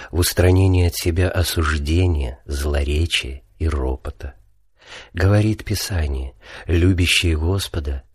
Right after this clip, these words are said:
ненавидите злая». Жительство монаха заключается в том,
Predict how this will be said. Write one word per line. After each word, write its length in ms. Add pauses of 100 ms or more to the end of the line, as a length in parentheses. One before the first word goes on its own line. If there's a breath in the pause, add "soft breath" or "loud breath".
(300)
ненавидите 880
злая». 580 (1000 soft breath)
Жительство 560
монаха 440
заключается 760
в 120
том, 320